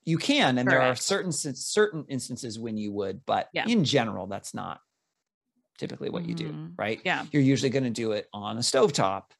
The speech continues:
Speaker 1: and you're right, the heat source is on the bottom. So remember to last week, we talked about, and you mentioned this already, the hotter a substance is, the faster its molecules are moving.
Speaker 2: Mm-hmm.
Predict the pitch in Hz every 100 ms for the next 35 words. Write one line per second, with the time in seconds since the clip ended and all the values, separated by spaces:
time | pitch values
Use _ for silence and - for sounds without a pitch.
0 | _ _ - 120 135 127 - 131 - 170
1 | - 135 - 131 113 110 117 104 - -
2 | - - - - _ _ _ _ - 165
3 | 156 156 180 233 247 233 185 156 147 143
4 | 151 - 127 117 117 - 123 - 135 -
5 | 117 123 117 107 - 123 151 185 143 139
6 | 127 143 123 101 104 113 - _ _ -
7 | 120 113 113 113 113 107 - - - 170
8 | 160 165 143 131 - 127 120 107 113 -
9 | 127 120 113 117 - - 117 - 117 107
10 | 117 101 107 - 104 - 95 - - -
11 | _ _ - 180 170 143